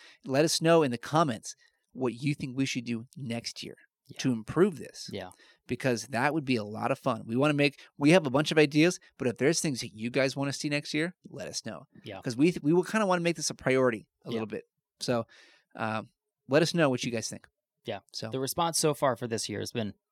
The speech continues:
Speaker 1: really, really
Speaker 2: awesome.
Speaker 1: good.
Speaker 2: It's been really fun.
Speaker 1: Yeah.
Speaker 2: So.
Speaker 1: And we wanna make it better.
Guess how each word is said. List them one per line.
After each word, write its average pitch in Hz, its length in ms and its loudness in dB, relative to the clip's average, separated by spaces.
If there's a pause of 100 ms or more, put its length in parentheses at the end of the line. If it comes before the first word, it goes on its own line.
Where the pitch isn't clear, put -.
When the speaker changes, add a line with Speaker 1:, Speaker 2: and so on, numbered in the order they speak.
(100)
Speaker 1:
really, 131 300 2
really 127 120 4
Speaker 2:
awesome. 120 120 0
Speaker 1:
good. 113 180 -4
Speaker 2:
It's 101 100 -14
been 107 200 -6
really 107 240 -6
fun. 98 380 -8
Speaker 1:
Yeah. 120 180 -2
Speaker 2:
So. 113 240 -6
Speaker 1:
And 120 100 -4
we 123 80 2
wanna 139 200 4
make 143 180 0
it 143 60 -10
better. 156 240 0